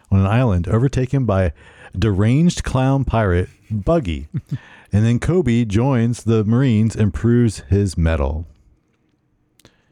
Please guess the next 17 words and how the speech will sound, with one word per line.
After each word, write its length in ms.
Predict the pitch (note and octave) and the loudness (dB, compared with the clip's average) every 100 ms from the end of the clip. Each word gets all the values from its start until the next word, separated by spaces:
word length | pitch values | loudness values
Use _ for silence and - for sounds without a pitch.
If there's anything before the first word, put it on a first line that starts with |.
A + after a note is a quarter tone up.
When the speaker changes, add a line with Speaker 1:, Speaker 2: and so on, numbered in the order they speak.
| _ _ _ _ _ | _ _ _ _ _
Speaker 1:
So 180 | - F2+ | -6 -2
overall 320 | D#2 D#2+ F2 | 0 0 0
thoughts? 560 | - A#2+ A#2 - - - _ _ _ _ _ _ _ _ _ _ _ _ _ _ _ _ _ _ _ _ _ _ _ _ _ _ _ _ _ _ _ _ _ _ _ _ _ _ _ _ - | 0 -2 -4 -8 -20 -20 _ _ _ _ _ _ _ _ _ _ _ _ _ _ _ _ _ _ _ _ _ _ _ _ _ _ _ _ _ _ _ _ _ _ _ _ _ _ _ _ -6
Speaker 2:
All 80 | G#2 | -2
right, 160 | G#2 A2 | 0 0
I'll 100 | A#2 | 0
go. 220 | A2+ C3 | 0 0
<laughs> 40 | D3+ - D4+ D#4 G#4 - F#3+ C4+ - - - - - | -2 -2 0 0 0 -2 -4 -6 -10 -16 -20 -10 -4
I 40 | |
was 100 | A#2 | -2
waiting 220 | A#2 B2 A2+ | 0 0 -2
to 100 | G2 | -2
see 100 | G#2 | -2
if 60 | |
anyone 220 | G2+ F#2+ | 0 -2
else 160 | G#2 - | -4 -6
would. 140 | G2+ | -12